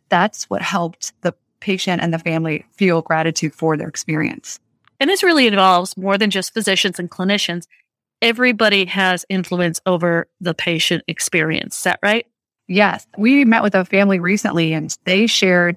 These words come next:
Speaker 1: that everything at Nemours felt so different. They had gone to another children's healthcare organization initially, and it just didn't feel quite right.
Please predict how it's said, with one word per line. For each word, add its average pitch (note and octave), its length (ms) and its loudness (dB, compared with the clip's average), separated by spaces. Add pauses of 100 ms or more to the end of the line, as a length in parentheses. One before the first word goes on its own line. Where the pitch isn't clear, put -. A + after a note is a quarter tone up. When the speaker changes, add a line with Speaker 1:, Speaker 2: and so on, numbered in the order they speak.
Speaker 1:
that D#3+ 300 -4 (580)
everything A3+ 400 2
at F#3 80 2
Nemours E3+ 380 0
felt E3 260 -2
so F3+ 220 0
different. F3+ 600 -2
They E3 140 -2
had F3 160 -4
gone E3+ 260 0
to - 280 -4 (340)
another F#3 380 2
children's F3+ 360 -6
healthcare F3 360 -4
organization F3+ 800 0
initially, F#3 600 -2
and D#3 120 -4
it D#3+ 80 -8
just - 260 -10
didn't A3 320 0
feel G3 280 0
quite F3+ 340 -4
right. E3 440 -2